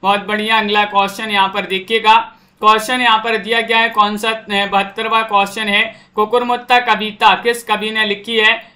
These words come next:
ये आपके लिए बताना है, पंत, माखनलाल चतुर्वेदी, निराला या फिर रामनरेश त्रिपाठी। Question महत्वपूर्ण है, बहत्तरवां question यहाँ पर दिया गया है, कुकुरमुत्ता कविता अपन ने कई बार पढ़ी है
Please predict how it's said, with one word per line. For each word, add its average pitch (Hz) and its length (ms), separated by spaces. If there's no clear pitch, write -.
ये 233 120
आपके 202 380
लिए 208 100
बताना 208 420
है, 202 60
पंत, 214 400
माखनलाल 202 540
चतुर्वेदी, 202 680
निराला 202 440
या 196 160
फिर 196 160
रामनरेश 190 520
त्रिपाठी। 180 520
Question 214 400
महत्वपूर्ण 226 580
है, 240 280
बहत्तरवां 247 580
question 233 440
यहाँ 208 180
पर 208 200
दिया 220 260
गया 220 180
है, 220 420
कुकुरमुत्ता 220 760
कविता 208 420
अपन 202 200
ने 202 140
कई 220 220
बार 202 220
पढ़ी 202 280
है 208 320